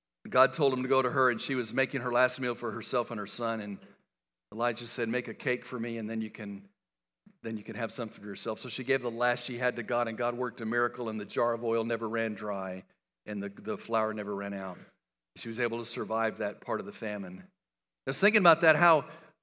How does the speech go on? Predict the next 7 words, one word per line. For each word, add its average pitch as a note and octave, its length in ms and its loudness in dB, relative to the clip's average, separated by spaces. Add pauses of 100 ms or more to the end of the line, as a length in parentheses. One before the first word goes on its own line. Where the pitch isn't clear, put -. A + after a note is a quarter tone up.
(300)
probably F#3+ 560 8
those D#3+ 260 6
jars D#3+ 360 6
were C#3+ 120 4
always D#3+ 480 6
almost D3 440 2
empty. G2 520 -6